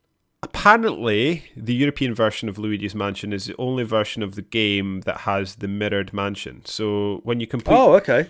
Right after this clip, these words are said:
Speaker 1: when you complete the game, another option appears in the menu called, what is it, Secret Mansion?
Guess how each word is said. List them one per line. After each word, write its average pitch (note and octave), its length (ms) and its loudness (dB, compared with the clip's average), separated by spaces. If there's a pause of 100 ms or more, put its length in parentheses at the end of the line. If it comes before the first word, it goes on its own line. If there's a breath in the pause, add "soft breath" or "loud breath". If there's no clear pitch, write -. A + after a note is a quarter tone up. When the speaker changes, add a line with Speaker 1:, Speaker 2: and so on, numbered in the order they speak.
Speaker 1:
when B2+ 140 -2
you A#2+ 60 -2
complete B2+ 360 -2
the B2+ 60 -4
game, G2+ 580 -4 (260)
another A2+ 340 0
option A2+ 280 -2
appears G#2+ 320 -6
in A#2 60 -8
the G#2+ 40 -6
menu G#2 260 -4
called, G2+ 240 -6
what G#2 80 -6
is F#2+ 80 -10
it, F#2+ 80 -12
Secret - 480 -10
Mansion? A#2 480 -4